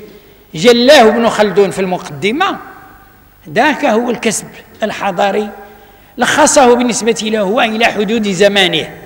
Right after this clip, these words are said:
في نظره. على سبيل المثال،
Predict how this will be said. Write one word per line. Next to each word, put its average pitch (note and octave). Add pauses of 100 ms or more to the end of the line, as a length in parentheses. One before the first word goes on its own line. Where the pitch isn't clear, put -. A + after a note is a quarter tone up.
(200)
في A#3
نظره. D#3 (520)
على F3
سبيل D#3
المثال، C3